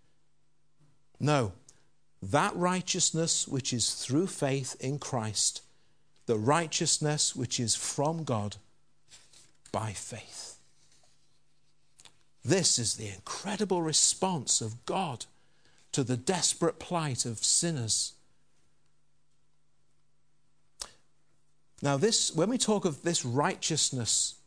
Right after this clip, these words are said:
that comes upon the sinner in Christ, this is not a claim that Christians now walk around this earth living perfectly, sinless, righteous lives just like Jesus did.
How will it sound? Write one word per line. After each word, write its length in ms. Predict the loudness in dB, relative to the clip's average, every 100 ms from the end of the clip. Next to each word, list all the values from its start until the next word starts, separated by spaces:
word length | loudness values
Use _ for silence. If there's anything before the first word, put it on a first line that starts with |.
| -2
that 220 | -2 0
comes 280 | 0 2 2
upon 340 | 0 0 0
the 60 | 2
sinner 480 | 4 4 4 2 0
in 160 | -2 -4
Christ, 500 | -2 -2 0 -2 -4 -14 -20 -20 -20 -20 -20 -20 _
this 360 | -6 0 2 2
is 160 | 2
not 160 | 2 0
a 60 |
claim 540 | -2 0 2 2 0 2
that 280 | 2 2 -6
Christians 880 | 0 2 4 2 0 2 2 0 -4 -8
now 340 | 0 2 4 2
walk 580 | 0 0 2 2 2
around 440 | 0 2 2 0 0
this 300 | 0 2 2
earth 420 | 2 2 0 -6 -14 -20 -6
living 800 | -2 2 4 4 4 2 0 -2 -6 -20 _
perfectly, 880 | 2 4 4 4 2 2 0 0 0 -6 0
sinless, 1040 | 2 6 6 6 4 2 4 2 0 -4 -6
righteous 760 | 2 4 4 2 0 0 0 0
lives 760 | 2 2 2 0 0 -2 -6 -20 -6
just 480 | 2 4 6 2 2
like 420 | 2 2 -2 -4
Jesus 500 | 0 2 2 2 0
did. 340 | 2 0 0